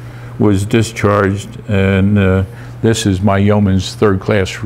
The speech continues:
rating. Uh, and, uh, the dis-, this little patch that you could put on above your, uh, jer-, jersey pocket, uh, blouse.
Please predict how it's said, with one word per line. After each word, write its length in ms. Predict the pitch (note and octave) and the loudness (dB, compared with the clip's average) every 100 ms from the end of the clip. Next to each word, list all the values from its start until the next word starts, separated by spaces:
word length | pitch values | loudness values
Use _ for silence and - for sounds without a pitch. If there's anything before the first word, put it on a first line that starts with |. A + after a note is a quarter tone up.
| - | -6
rating. 500 | G2+ G2 F2 F2 F#2 | 0 0 0 -2 -4
Uh, 540 | F2 B2 G#2 F#2+ G2 - - - - - - - - - - - | -6 -2 0 0 0 -4 -14 -16 -16 -14 -14 -14 -14 -14 -10 0
and, 420 | G#2+ G2+ G2+ G2 | 2 4 4 4
uh, 300 | G2 G2 F#2+ G2+ - - - | 4 4 2 0 -6 -12 -2
the 140 | G#2 F#2 | 2 4
dis-, 300 | G#2+ G2 - - - - - - - - | 2 0 -4 -14 -14 -14 -14 -14 -14 0
this 260 | A2 - - - - - - - | 0 0 -4 -6 -8 -12 -12 -8
little 440 | F2+ D3 B2 A2 | -2 2 4 2
patch 380 | F2+ D3 C#3 - | 2 -2 0 -2
that 100 | A2 | 0
you 160 | G#2 | 0
could 260 | G2+ G#2+ G2+ | 0 -2 -2
put 180 | - C#3 | 0 2
on 180 | B2 A#2 | 4 2
above 320 | G2+ A#2 A2+ | 2 0 0
your, 260 | G#2 G2 G2+ - - - - - - | 0 0 -2 -8 -20 -20 -16 -16 -2
uh, 380 | G#2+ F#2+ F#2 F#2+ G2 G#2+ | 0 2 2 0 -4 -2
jer-, 180 | A2 - A#2+ | -4 -2 -4
jersey 460 | C3 B2 A#2+ G2+ G2+ - - | 0 2 2 2 -2 -4 -16
pocket, 400 | - A#2 G#2 A#2+ - - | -2 -2 0 -4 -6 -8
uh, 380 | A2+ G#2+ G2 F#2+ - - - - - - - - A#2 | -2 0 0 -2 -4 -12 -18 -18 -18 -18 -16 -10 -2
blouse. 540 | G#2+ A#2+ F2+ F2 - | 2 4 2 0 -6